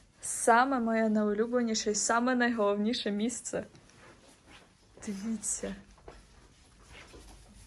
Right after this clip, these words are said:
Яка краса,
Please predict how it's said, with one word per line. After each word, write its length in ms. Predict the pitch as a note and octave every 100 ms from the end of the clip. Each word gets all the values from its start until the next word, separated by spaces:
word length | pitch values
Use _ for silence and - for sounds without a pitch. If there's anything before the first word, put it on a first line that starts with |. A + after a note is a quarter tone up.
| - - - - - - G#3+ A3+ C4 - - - - - - -
Яка 560 | G#3 C#4 A#3+ - D#4+
краса, 680 | E4 C4+ B3+ - - A3+ A3+